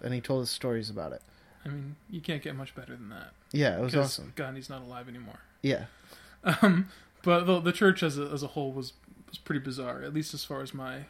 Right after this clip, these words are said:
Speaker 2: religious experience has taken me.
Speaker 1: Yeah. And you've, but you've been around the block.
Speaker 2: I have, yeah.
Speaker 1: With, as far as religion
Speaker 2: Yeah.
Speaker 1: goes.
Speaker 2: Well, I mean, not actually exploring seriously, but I've visited various
Speaker 1: You've visited
Speaker 2: other,
Speaker 1: lots
Speaker 2: yeah.
Speaker 1: of places.
Speaker 2: I've been to it.
Speaker 1: Yeah, where are some of the places you've been?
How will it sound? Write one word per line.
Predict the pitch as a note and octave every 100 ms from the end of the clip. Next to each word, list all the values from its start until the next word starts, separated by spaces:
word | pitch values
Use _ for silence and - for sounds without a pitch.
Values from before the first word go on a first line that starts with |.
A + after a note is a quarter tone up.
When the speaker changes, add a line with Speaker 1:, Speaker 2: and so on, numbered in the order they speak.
| - F#3+ _ -
Speaker 2:
religious | - D#3 C#3+ C#3+ C#3
experience | C#3+ - C3+ B2+ B2+
has | C#3
taken | - - C3
me. | B2+ D3 _ _ _
Speaker 1:
Yeah. | C#3 C#3+ A#2+ A2 _ _ - - -
And | D3
you've, | F#3 E3+ D3+
but | E3+
you've | F#3+ A3+
been | A3+
around | E3+ D3+
the | D3
block. | E3 C3+ A2+ - -
Speaker 2:
I | D3+ D#3+ E3
have, | F#3+ D#3 C#3 -
yeah. | D#3 D3+ -
Speaker 1:
With, | B2+ -
as | C3+
far | - C3
as | B2
religion | B2 A#2 A#2 A#2
Speaker 2:
Yeah. | A#2
Speaker 1:
goes. | A#2 E3+ F3 - -
Speaker 2:
Well, | F#3
I | F#3 F#3+
mean, | F#3 E3+ E3+
not | F#3+ F#3 D#3+
actually | D#3 - C#3+
exploring | C#3 - - C#3 C3+
seriously, | - C#3 C3+ C#3+
but | D3
I've | C#3+ C#3
visited | C#3+ C3+ C3 B2+
various | F#3+ G#3
Speaker 1:
You've | D#3
visited | F#3+ F#3+ C#3+ C3
Speaker 2:
other, |
Speaker 1:
lots | B2 A#2+
Speaker 2:
yeah. | B2+
Speaker 1:
of |
places. | C#3 C#3 - A#2 -
Speaker 2:
I've | D#3
been | D3+
to | C3+ C3
it. | C3+ - - - -
Speaker 1:
Yeah, | G#3
where | D#3+ G3
are |
some | G3 G#3
of |
the | G3
places | G3 F#3+
you've | F#3+
been? | F3+ D3+